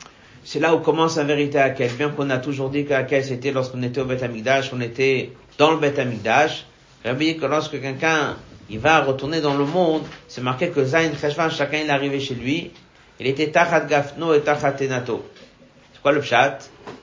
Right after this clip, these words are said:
Pas c'est pour dire que chacun il était calme chez lui,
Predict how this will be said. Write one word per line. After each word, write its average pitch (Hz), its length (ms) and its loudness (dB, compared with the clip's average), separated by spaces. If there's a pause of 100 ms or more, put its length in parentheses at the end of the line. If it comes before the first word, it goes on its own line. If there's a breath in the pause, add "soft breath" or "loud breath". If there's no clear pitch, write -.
(440)
Pas 160 140 6
c'est 160 260 2
pour 147 120 4
dire 147 140 0
que 143 80 -2
chacun 135 300 -2
il 139 160 -2
était 123 500 0 (440)
calme 131 400 6
chez - 160 -2
lui, 117 400 -2